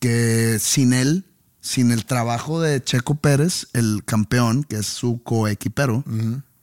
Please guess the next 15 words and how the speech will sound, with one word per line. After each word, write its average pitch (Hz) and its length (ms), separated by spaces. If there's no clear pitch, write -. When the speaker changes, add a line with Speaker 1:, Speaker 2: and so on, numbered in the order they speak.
Speaker 1:
no 117 220
hubiese 123 400
podido 113 640
y-, 113 220
quedar 98 260
campeón. 123 380
Speaker 2:
Sí. 135 280
Yo 151 120
creo 196 240
que 151 440
el, 135 220
el 127 200
hecho 180 500
que 139 140
está 131 720